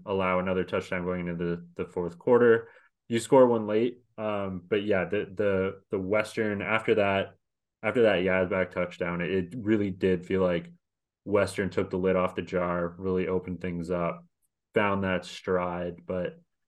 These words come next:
I do, there was a lot that I liked from, from Carleton in this one as well. I mean,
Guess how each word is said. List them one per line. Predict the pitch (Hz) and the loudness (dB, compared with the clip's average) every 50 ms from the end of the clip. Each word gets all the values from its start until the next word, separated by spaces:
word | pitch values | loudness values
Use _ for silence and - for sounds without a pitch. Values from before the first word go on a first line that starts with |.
| _ _ _ _ | _ _ _ _
I | - 101 101 | -4 -4 -4
do, | 92 87 92 107 107 107 104 101 104 98 98 - _ | -4 -2 0 0 2 2 2 2 0 -2 -6 -8 _
there | - 104 | -2 0
was | 98 98 98 | 2 2 2
a | 95 | 2
lot | 90 90 98 101 98 95 92 - - | 2 4 4 6 6 6 4 2 0
that | 101 95 | 0 0
I | 92 | 2
liked | 90 87 87 87 85 85 - | 0 0 0 -2 -2 -4 -6
from, | - - - 92 85 85 80 82 80 - _ _ _ _ _ - | -10 -8 -6 -4 -4 -4 -6 -10 -14 -18 _ _ _ _ _ -10
from | 98 87 82 | -10 -10 -4
Carleton | - 98 90 85 85 85 - 90 85 82 80 82 - _ _ | -2 0 0 2 0 -2 -2 -6 -8 -8 -8 -10 -14 _ _
in | 90 92 90 | -10 -8 -6
this | 87 85 - - | -6 -6 -6 -8
one | 87 | -8
as | 82 82 | -8 -6
well. | 82 85 85 82 82 82 | -6 -4 -4 -4 -4 -4
I | 87 | -6
mean, | 87 90 90 87 85 85 82 85 | -6 -4 -4 -6 -6 -6 -8 -12